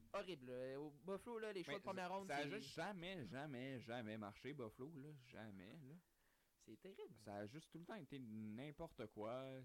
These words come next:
Speaker 2: Ça, ils ont jamais gagné ben, ben, euh.
Speaker 1: Ils gagnent en début de saison, après, fiou.
Speaker 2: Mais, en fait, moi, de mes souvenirs, je les vois tout le temps comme dernier, genre, ou dans le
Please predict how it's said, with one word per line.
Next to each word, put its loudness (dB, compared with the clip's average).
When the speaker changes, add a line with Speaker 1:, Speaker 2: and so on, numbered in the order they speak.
Speaker 2:
Ça, -2
ils -4
ont -4
jamais -2
gagné 2
ben, -2
ben, -6
euh. -8
Speaker 1:
Ils -12
gagnent -2
en -2
début -4
de -12
saison, -2
après, -4
fiou. -4
Speaker 2:
Mais, 0
en 2
fait, -4
moi, -2
de 0
mes 0
souvenirs, -4
je -8
les 2
vois 0
tout -6
le -6
temps -6
comme -2
dernier, -4
genre, -4
ou -4
dans -2
le -2